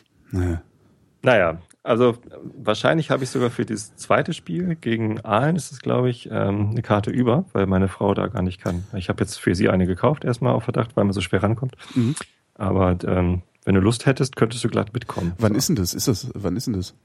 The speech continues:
Speaker 2: Es ist am, äh, irgendwie Ende September auf einen Dienstag, siebzehn Uhr dreißig.
Speaker 1: Nee, kann ich nicht.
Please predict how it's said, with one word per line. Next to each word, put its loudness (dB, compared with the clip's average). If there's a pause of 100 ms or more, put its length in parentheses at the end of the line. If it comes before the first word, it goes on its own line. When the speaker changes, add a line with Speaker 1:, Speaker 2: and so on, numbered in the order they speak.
(140)
Speaker 2:
Es -10
ist -4
am, 4
äh, -8
irgendwie 0
Ende 4
September -2 (480)
auf -4
einen 4
Dienstag, 2
siebzehn -6
Uhr -2
dreißig. 2
Speaker 1:
Nee, -20
kann 0
ich 0
nicht. -6